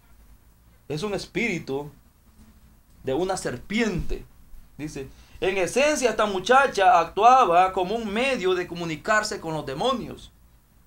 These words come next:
que pretendía predecir el futuro de los tiempos".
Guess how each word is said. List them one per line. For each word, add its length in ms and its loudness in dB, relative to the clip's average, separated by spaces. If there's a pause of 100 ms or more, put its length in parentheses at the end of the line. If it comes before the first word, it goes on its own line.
(1600)
que 140 -2
pretendía 880 -2
predecir 720 -2
el 120 -4
futuro 760 -2 (1000)
de 80 -6
los 180 -12
tiempos". 600 -2